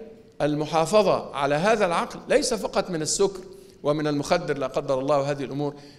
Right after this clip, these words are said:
لكن أيضًا ما وراء ذلك تنمية العقل. تنمية العقل بالعلم، طلب العلم فريضة على كل مسلم ومسلمة، كما قال صلى الله عليه وسلم. التحريم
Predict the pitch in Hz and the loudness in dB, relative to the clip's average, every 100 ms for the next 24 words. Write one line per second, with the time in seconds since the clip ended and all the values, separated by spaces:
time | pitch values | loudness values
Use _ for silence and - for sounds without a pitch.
0 | - 175 180 185 185 285 233 202 - - | -2 0 0 0 2 2 2 0 -2 -6
1 | 160 185 185 214 180 185 208 196 - 175 | 0 4 6 4 4 4 4 2 0 0
2 | 190 262 220 - 156 - - - - - | 2 2 2 2 0 -2 -4 -16 -20 -20
3 | - - 151 202 240 214 196 220 196 190 | -20 -4 -2 2 2 2 -2 -2 -2 4
4 | 170 214 151 - - - - 220 190 170 | 4 4 0 -6 -14 -4 2 4 6 4
5 | 196 208 170 175 233 208 175 156 160 151 | 2 2 0 2 2 0 -2 -2 0 0
6 | 196 180 170 175 147 143 135 143 147 127 | 2 0 0 -4 -6 -6 -4 -4 -6 -10
7 | 113 - - - - _ - 170 - 185 | -12 -16 -20 -20 -20 _ -4 -2 0 2
8 | 156 147 147 147 160 147 143 143 131 143 | 2 -2 -4 2 2 2 0 0 -2 -2
9 | 143 117 - - - - - - _ 139 | -4 -6 -12 -20 -20 -20 -20 -20 _ 0
10 | 165 165 147 - 170 190 254 254 190 113 | 0 0 -4 -4 -4 -2 0 4 4 2
11 | - | -4